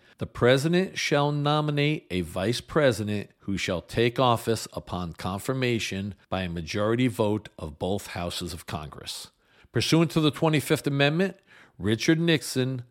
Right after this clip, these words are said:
nominated Gerald Ford to be the new vice president. Ford was confirmed overwhelmingly by both the Senate and the House of Representatives. Ford had served in the House of Representatives from nineteen forty-nine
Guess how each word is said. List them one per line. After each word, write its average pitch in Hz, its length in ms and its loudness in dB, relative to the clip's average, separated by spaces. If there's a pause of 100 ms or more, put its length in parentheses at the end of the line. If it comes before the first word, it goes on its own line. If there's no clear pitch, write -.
nominated 98 680 -2
Gerald 101 440 -2
Ford 110 480 4 (160)
to - 80 -8
be 95 220 -2
the 85 120 -6
new 90 240 -2
vice 92 300 -4
president. 67 540 -8 (140)
Ford 151 480 2
was 175 200 0
confirmed 139 560 -2 (100)
overwhelmingly 107 1000 0
by 90 180 -4
both 90 240 -6
the 92 80 -10
Senate 120 580 -4
and 92 140 -6
the 82 60 -6
House 92 260 -6
of 92 160 -6
Representatives. 82 1040 -10
Ford 208 500 6
had 226 220 2
served 127 500 2
in 120 120 0
the 95 80 -2
House 107 280 -2
of 123 140 -2
Representatives 110 840 0
from 92 240 -8
nineteen 110 440 -4
forty-nine 123 800 0